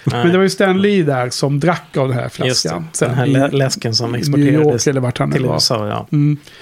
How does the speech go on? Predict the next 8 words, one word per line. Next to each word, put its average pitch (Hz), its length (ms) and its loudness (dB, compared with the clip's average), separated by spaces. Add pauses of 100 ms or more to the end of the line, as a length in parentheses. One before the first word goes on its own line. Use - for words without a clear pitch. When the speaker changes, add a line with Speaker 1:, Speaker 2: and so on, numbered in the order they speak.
(200)
Speaker 1:
Så - 140 -4
han 143 60 2
s-, 135 100 -2 (100)
drack 151 240 -2
den - 140 -2
här, 135 300 0 (280)
eh, - 160 -4 (220)
gulfärgade 135 1160 0